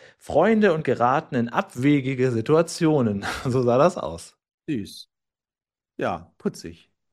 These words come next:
Speaker 2: Hab ich nie gesehen. Aber es, die haben ja irgendwie alles, das sieht so nach, schwer nach neunzigern aus, ne?
Speaker 1: Ja.
Speaker 2: Ähm, ja, irgendwie wurde ja alles vertrickfilmt. Es gab ja auch irgendwie, glaub ich, eine Zurück in die Zukunft Zeichentrickserie und weiß der Kuckuck was noch alles. Ghostbusters natürlich auch und so.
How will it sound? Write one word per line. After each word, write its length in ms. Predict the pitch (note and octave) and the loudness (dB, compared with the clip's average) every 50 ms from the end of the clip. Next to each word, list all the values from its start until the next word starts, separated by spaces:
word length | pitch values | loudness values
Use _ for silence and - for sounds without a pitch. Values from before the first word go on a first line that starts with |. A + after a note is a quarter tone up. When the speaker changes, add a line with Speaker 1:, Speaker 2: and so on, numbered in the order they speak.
| _ - | _ -10
Speaker 2:
Hab 100 | C3 D3 | -10 -10
ich 100 | - - | -8 -8
nie 100 | G3+ G3 | -8 -6
gesehen. 360 | F#3 E3 B2+ G#2+ F#2+ F2+ E2 | -6 -6 -6 -6 -6 -6 -4
Aber 200 | F#2+ C3 C#3+ - | -2 -2 -2 -2
es, 180 | D3+ D#3 - | -6 -10 -8
die 220 | - D#3+ C3 C#3+ C#3 | -6 -6 -2 -2 0
haben 100 | E3 F#3 | 0 0
ja 60 | D#3 | -2
irgendwie 260 | - E3 D#3+ D#3 D#3 | -2 -2 -2 -2 -2
alles, 480 | - - D#3+ G3 F3 A#2+ - - - - _ - - - - _ | -2 0 -2 -2 -2 -2 -6 -10 -14 -18 _ -20 -20 -20 -20 _
das 140 | - G#2+ - | -14 -12 -12
sieht 100 | - - | -10 -8
so 100 | - C3+ | -6 -4
nach, 280 | A#2 A2 G2+ - - - | -4 -4 -6 -8 -12 -16
schwer 300 | - - - G#2 B2+ C#3 | -14 -12 -6 -4 -4 -4
nach 140 | B2+ G#2 - | -4 -6 -6
neunzigern 520 | A2+ A2+ B2+ B2+ - G2 F#2 F2 D#2+ D#2+ | -6 -6 -6 -6 -8 -10 -12 -12 -12 -12
aus, 280 | - - E2+ E2 - - | -12 -12 -12 -12 -12 -14
ne? 140 | G#2+ C#3+ C#3+ - - - - - - - - - - | -14 -16 -16 -18 -20 -20 -20 -20 -20 -20 -14 -6 0
Speaker 1:
Ja. 340 | A#2+ A2+ G#2 F#2+ F#2+ G2 | 2 2 2 2 0 -4
Speaker 2:
Ähm, 140 | F#2+ F#2+ G2 _ _ _ _ _ _ _ A2 | -6 -8 -10 _ _ _ _ _ _ _ -18
ja, 100 | A2 - - | -16 -12 -12
irgendwie 320 | B2 A#2 B2 C3 B2+ A#2 | -10 -8 -6 -4 -4 -2
wurde 140 | A#2 B2 B2+ | 0 0 0
ja 80 | A#2+ - | -2 -2
alles 180 | A2+ B2+ B2+ | -2 -4 -4
vertrickfilmt. 560 | - A#2+ - - - F3+ - - - G#2+ G2+ G2 | -6 -8 -10 -10 -12 -12 -10 -10 -10 -10 -8 -10
Es 100 | F#2+ - | -12 -12
gab 140 | - A#2 A#2+ | -12 -12 -12
ja 80 | G#2 | -10
auch 60 | G2 G#2 | -10 -10
irgendwie, 200 | G#2 G#2+ G#2 F#2+ | -10 -10 -10 -10
glaub 140 | G#2 G2+ | -10 -12
ich, 60 | F#2+ G#2+ | -10 -10
eine 280 | G2+ F#2+ G#2 G#2+ G#2+ | -12 -10 -10 -14 -14
Zurück 320 | - - G2+ F#2+ A#2+ - B2 | -12 -12 -12 -10 -10 -8 -6
in 100 | A2 G#2+ | -6 -6
die 80 | G#2 | -8
Zukunft 480 | - - - C#3 C3+ D3 B2 A2+ - - | -10 -10 -10 -8 -6 -6 -8 -8 -8 -10
Zeichentrickserie 880 | - B2 A2+ - A#2+ A2 A2 G2 F#2 G2 G#2 A2+ A#2+ A2+ A2+ G#2+ G#2 | -10 -10 -10 -10 -12 -12 -12 -12 -12 -12 -10 -10 -10 -8 -8 -10 -10
und 200 | F2 F#2 F#2+ F#2+ | -10 -12 -14 -14
weiß 140 | - G#2 - - | -14 -16 -16 -16
der 80 | G#2 - | -18 -16
Kuckuck 300 | - C3 - _ _ - | -16 -18 -18 _ _ -20
was 140 | F#2 - | -20 -18
noch 80 | F2 F2 | -16 -16
alles. 180 | F2 - - - | -16 -16 -14 -12
Ghostbusters 540 | - A#2+ B2+ - - F#2 F#2 - G#2 F#2 F2+ | -10 -10 -10 -12 -14 -16 -16 -14 -16 -16 -16
natürlich 400 | F#2+ F#2 - F#2+ F#2 F#2 - - | -16 -18 -16 -16 -16 -16 -16 -16
auch 260 | - G2+ A2 G#2+ - | -16 -16 -16 -16 -16
und 120 | - F#2+ - | -16 -16 -16
so. 200 | F#2 F#2+ F#2+ | -18 -20 -20